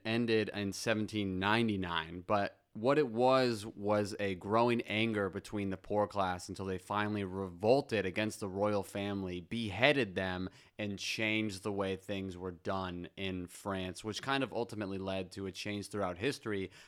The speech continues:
of how everything was done. Because before the French Revolution, there were three parties. There were the, uh, the clergy. Hold on, let me make sure I get this right.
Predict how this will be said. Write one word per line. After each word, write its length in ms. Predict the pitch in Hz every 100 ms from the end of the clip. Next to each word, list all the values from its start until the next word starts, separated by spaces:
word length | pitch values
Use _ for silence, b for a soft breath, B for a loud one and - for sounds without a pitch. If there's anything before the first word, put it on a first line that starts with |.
| -
of 80 | 101
how 160 | 101
everything 340 | 98 95 95 92
was 160 | 90
done. 300 | 101 90 85
Because 280 | 92 101 98
before 400 | 98 - 147 170
the 80 | 165
French 300 | 139 127 131
Revolution, 640 | 113 101 113 123 107 98 95 B B
there 100 | 107
were 80 | 101
three 220 | 95 139
parties. 480 | 147 131 98 90 90
There 240 | 101 101 95
were 160 | 98
the, 240 | 90 95 92
uh, 280 | 90 87 87 b b b
the 80 | 101
clergy. 840 | - - 127 160 165 202 208 196 _
Hold 140 | 113 107
on, 80 | 104
let 80 |
me 100 | 120
make 80 | 127
sure 140 | - 113
I 20 |
get 140 | 107
this 160 | 98 -
right. 340 | 98 92 90